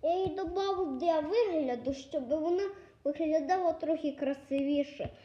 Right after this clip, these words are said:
Та й уявляєте, скільки деталек я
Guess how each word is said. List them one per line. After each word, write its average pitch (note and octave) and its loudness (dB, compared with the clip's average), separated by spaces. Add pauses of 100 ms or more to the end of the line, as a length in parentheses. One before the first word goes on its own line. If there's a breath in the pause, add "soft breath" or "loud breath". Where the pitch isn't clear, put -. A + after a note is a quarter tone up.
(160 loud breath)
Та G4 2
й G#4+ 4
уявляєте, G4+ 4
скільки B4 4
деталек G#4 4
я D4+ 2